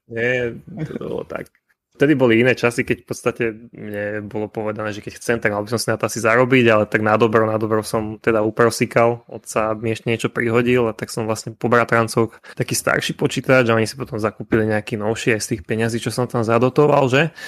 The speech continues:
Ale tak, um, začalo to tým počítačom a potom som si dokúpil Volant, takže to boli tie pecky Need for Speed dva, čo sa už vtedy dalo hrať na Volante, to boli neskutočné veci.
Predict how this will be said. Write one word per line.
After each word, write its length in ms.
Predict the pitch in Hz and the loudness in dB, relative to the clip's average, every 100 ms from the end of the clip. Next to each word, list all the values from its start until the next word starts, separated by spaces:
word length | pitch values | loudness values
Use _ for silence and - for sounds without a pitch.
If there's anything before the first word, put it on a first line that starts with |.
| - | -4
Ale 380 | 131 123 123 123 | 0 4 4 2
tak, 480 | - 123 120 120 123 | 2 4 4 2 0
um, 240 | 120 113 | 0 2
začalo 320 | 120 - 135 | 0 0 -2
to 80 | 117 | -2
tým 160 | 123 - | -6 -10
počítačom 480 | - - - - | -10 -8 -8 -10
a 80 | 76 | -12
potom 240 | - - 110 | -12 -12 -8
som 160 | - | -6
si 160 | 110 107 | -4 -2
dokúpil 400 | 104 104 110 104 | -2 -2 -4 2
Volant, 400 | 117 131 117 113 | 4 6 4 2
takže 460 | 107 110 - 110 104 - _ | -2 -8 -8 -8 -8 -10 _
to 80 | 113 | -6
boli 240 | 107 104 | -2 -4
tie 80 | 110 | -4
pecky 400 | - 110 - 107 | -10 -10 -8 -8
Need 160 | 104 - | -8 -6
for 160 | 113 | -6
Speed 240 | - 113 107 | -4 -2 0
dva, 320 | 107 110 110 | 2 2 0
čo 80 | - | -2
sa 160 | 113 | -2
už 80 | 101 | -2
vtedy 240 | - 110 | 0 2
dalo 160 | 107 107 | 4 4
hrať 160 | 107 104 | 4 2
na 160 | 104 | 2
Volante, 400 | 104 107 107 110 | 2 2 0 -4
to 160 | 104 107 | -2 -2
boli 240 | 107 107 | 0 -2
neskutočné 560 | 104 - 117 113 - 113 | -2 -6 -2 -2 0 0
veci. 320 | 110 - 131 | 0 0 -4